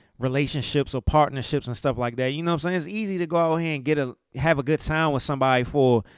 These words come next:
a specific moment, but how, you know what I'm saying? Think about beyond that, you know what I'm saying? Because it's, it's plenty of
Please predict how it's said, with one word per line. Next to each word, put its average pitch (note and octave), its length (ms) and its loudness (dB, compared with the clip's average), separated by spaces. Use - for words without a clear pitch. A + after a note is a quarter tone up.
a B2 80 -2
specific B2+ 560 -2
moment, B2 500 2
but C3+ 120 0
how, D#3+ 500 6
you F3+ 140 -2
know G3 60 4
what F#3 40 4
I'm F3 60 0
saying? E3 380 -4
Think G3+ 200 2
about E3 480 10
beyond D3 680 6
that, G2+ 180 -4
you C#3 140 -4
know D3+ 100 2
what D3 60 2
I'm C3+ 40 -6
saying? C#3 440 -4
Because D#3 300 0
it's, D3+ 180 -6
it's F3+ 160 0
plenty F#3+ 480 2
of A2+ 200 2